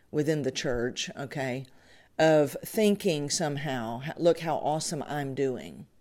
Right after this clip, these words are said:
I'm not capable of those other," we're all capable of all things. And if you need it proven to you, trust me, that's a part of the breaking process. Oh, it can be proven to you.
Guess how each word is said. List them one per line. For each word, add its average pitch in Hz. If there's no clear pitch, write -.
I'm 175
not 151
capable 160
of -
those 131
other," -
we're 190
all 202
capable 151
of 147
all 151
things. -
And 151
if 156
you 185
need 208
it -
proven 196
to 156
you, 135
trust 175
me, 131
that's 147
a -
part 156
of 147
the 143
breaking 143
process. 143
Oh, 131
it 156
can 160
be 147
proven 147
to -
you. 127